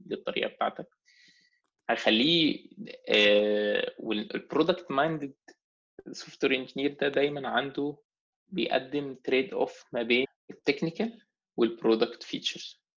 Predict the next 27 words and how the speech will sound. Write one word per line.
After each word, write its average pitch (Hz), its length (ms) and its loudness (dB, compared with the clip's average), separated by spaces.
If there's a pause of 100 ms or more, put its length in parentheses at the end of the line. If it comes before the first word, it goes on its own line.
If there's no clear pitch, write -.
(220)
يعني 110 160 4
مثلا 110 340 2
هو 131 140 6
عنده 135 320 4
ريفاكتورنج - 640 -2 (640)
دلوقتي، - 500 -2 (180)
الريفاكتورنج 135 680 -2
ده - 120 2
قيمته 175 440 0
قد - 260 0
إيه - 260 0
قدام 120 360 0
الفيتشر - 400 -6
اللي 113 160 -4
هتطلع؟ - 280 -12 (460)
الريفاكتورنج 156 580 2
ممكن 165 260 -2
يبقى 170 180 4
قيمته 160 320 0
قوية 165 400 6
لو 156 260 4
هيتبنى 139 460 2
عليه 151 460 2
فيتشر - 380 -4
كبيرة 143 480 0
في - 120 -12
ال-، 110 260 -8